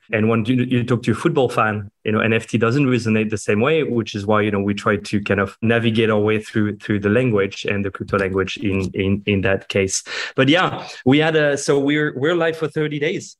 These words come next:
It's, uh, it's actually all, you know, still pretty new to us. We launched early September, our first drop, which was on the Serie A, uh, Italian league.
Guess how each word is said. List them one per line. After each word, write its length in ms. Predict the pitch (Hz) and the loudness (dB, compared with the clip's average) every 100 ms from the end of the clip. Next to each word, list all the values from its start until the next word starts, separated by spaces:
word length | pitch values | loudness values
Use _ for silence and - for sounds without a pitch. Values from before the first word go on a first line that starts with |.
| _ | _
It's, 280 | 120 117 - | -4 -2 2
uh, 40 | |
it's 320 | 117 123 131 143 | 4 2 2 0
actually 360 | 135 - 127 | -2 0 0
all, 300 | 135 131 127 127 | 2 2 0 0
you 60 | |
know, 260 | 120 110 113 _ | -2 -2 -8 _
still 420 | - - 139 135 135 | -16 0 2 2 0
pretty 260 | 139 127 | 0 2
new 120 | 127 135 | 0 0
to 180 | 131 | 0
us. 340 | 139 196 - - | 0 -2 -8 -6
We 100 | 120 | 0
launched 300 | 123 120 - - | 2 0 0 0
early 200 | 127 127 | 2 2
September, 720 | 127 - 131 131 156 160 160 - _ - | -2 -2 -2 0 0 0 -6 -18 _ -4
our 100 | 107 | -4
first 320 | - 110 104 | 0 -2 -2
drop, 340 | 104 127 135 - - 113 | 0 0 0 -6 -2 0
which 200 | 107 - | 0 2
was 240 | 113 - | 0 0
on 280 | - 113 113 | 0 2 2
the 200 | 107 101 | 2 0
Serie 360 | 104 127 120 117 | 0 2 2 2
A, 300 | 113 110 - | 0 -2 -8
uh, 260 | - - - | -8 -6 -4
Italian 520 | - 113 113 113 110 | -2 2 2 4 4
league. 360 | 113 156 220 | 4 2 2